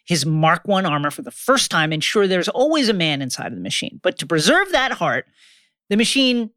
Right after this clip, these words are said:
must become one with it, at least at first. Tony always sought the future, and now to meet it, he'll need to carry it inside of him. It would be hits the bong once kind of stuff in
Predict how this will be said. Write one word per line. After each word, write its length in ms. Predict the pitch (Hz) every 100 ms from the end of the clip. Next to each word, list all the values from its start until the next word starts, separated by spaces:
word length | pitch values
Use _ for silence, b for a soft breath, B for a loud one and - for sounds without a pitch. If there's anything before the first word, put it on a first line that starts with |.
| _ -
must 180 | 202 -
become 320 | 202 175 151
one 220 | 151 139
with 180 | 135 -
it, 140 | - -
at 120 | 170
least 360 | 180 208 180 180
at 140 | 160
first. 360 | - - - -
Tony 420 | 214 208 208 175 b b b -
always 400 | 208 240 233 202
sought 260 | - 175 170
the 60 |
future, 340 | - 185 - 160
and 180 | 156
now 240 | 196 254 240
to 80 | 196
meet 280 | 208 269 208
it, 180 | 185 - _ _
he'll 200 | - 226 226
need 180 | 214
to 80 | 180
carry 400 | - - 190 175
it 80 | 160
inside 420 | 143 135 - -
of 80 | 165
him. 240 | 151 - b b b b _
It 180 | 202 208
would 180 | 208 170
be 400 | 214 202 196 - _ _
hits 420 | - - 247 - -
the 100 | 196
bong 540 | 202 220 196 165 170
once 380 | 208 185 151 -
kind 340 | - 156 135
of 100 | 123
stuff 340 | - - 170
in 100 | 175